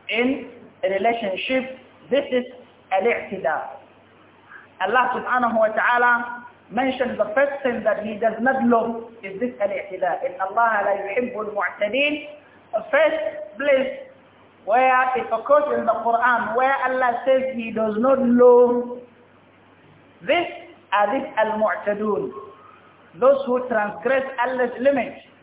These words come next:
in their relationship or transgress justice in their relationship with Allah and with his servants. Allah subhanahu wa ta'ala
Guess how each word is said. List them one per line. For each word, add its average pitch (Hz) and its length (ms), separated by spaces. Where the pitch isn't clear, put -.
in 208 160
their 214 200
relationship 240 760
or 226 200
transgress 254 640
justice 269 500
in 208 160
their 214 180
relationship 226 640
with 220 240
Allah 311 800
and 202 140
with 196 180
his 196 100
servants. - 440
Allah 240 240
subhanahu 226 440
wa 220 100
ta'ala 226 360